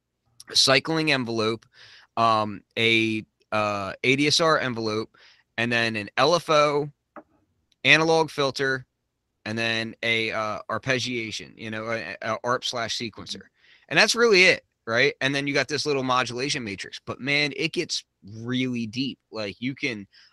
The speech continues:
adjust the shape of the cycling envelope. The cycling envelope goes really, really fast, too.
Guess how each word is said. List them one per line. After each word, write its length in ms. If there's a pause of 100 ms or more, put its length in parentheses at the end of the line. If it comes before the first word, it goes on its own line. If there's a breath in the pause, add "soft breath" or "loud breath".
(120)
adjust 520
the 80
shape 440
of 140
the 100
cycling 480
envelope. 360
The 100
cycling 440
envelope 380
goes 340
really, 480
really 280
fast, 520
too. 280